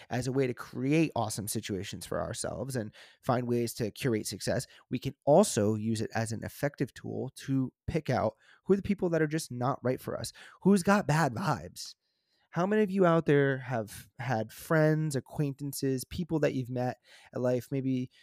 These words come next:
you know, whatever, you've come across these people, maybe they're a teammate of yours on a sports team, and you're like,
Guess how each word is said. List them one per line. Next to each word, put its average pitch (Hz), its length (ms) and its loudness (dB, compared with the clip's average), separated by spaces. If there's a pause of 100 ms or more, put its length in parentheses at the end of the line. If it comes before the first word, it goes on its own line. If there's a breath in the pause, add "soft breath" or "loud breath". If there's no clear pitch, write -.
(180 soft breath)
you 131 120 0
know, 117 100 4
whatever, 117 500 4 (680 soft breath)
you've - 140 -10
come 180 160 6
across 160 340 6
these 139 160 -6
people, 131 380 0
maybe 143 260 4
they're 135 480 4
a 131 140 -2
teammate 147 400 -2
of 113 100 -4
yours 107 240 -2
on 113 100 -8
a 98 60 -8
sports - 380 -6
team, 92 240 -12
and 90 100 -14
you're 143 140 -4
like, 117 260 0